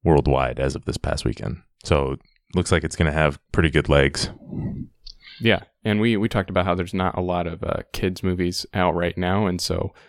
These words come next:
Speaker 2: if you have a kid and you wanna take them to the theaters, this is the movie you're probably taking them to. So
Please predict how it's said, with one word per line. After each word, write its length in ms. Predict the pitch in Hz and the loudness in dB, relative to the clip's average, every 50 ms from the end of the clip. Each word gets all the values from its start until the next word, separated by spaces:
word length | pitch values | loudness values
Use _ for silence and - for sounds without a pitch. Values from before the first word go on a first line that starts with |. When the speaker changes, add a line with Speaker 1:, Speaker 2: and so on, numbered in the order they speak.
| _ _ _ _ | _ _ _ _
Speaker 2:
if 180 | - 104 - 98 | -8 -4 0 0
you 40 | 95 | 0
have 80 | 90 | 0
a 60 | 92 | 0
kid 140 | - - 110 | 0 2 2
and 100 | 110 113 | 2 4
you 80 | 98 92 | 2 0
wanna 140 | 92 87 87 | 0 -2 -2
take 160 | - 95 95 | -2 -2 -2
them 100 | 92 87 | -2 -4
to 60 | 87 | -4
the 80 | 82 - | -4 -4
theaters, 340 | - 98 90 90 87 - | -2 -2 0 0 -2 -4
this 160 | - 90 - - | -4 -6 -6 -6
is 60 | 87 | -4
the 80 | 90 | -4
movie 240 | 87 87 85 - 87 | -2 -2 -2 -4 -4
you're 160 | 85 87 82 | -4 -4 -2
probably 240 | - 95 87 87 82 | 0 2 2 2 2
taking 260 | - 98 92 101 87 | 0 0 0 0 0
them 140 | 85 87 85 | -2 -2 -4
to. 180 | - - - - | -2 -2 -4 -2
So 320 | - - 85 87 92 - | -2 -2 -2 -4 -4 -6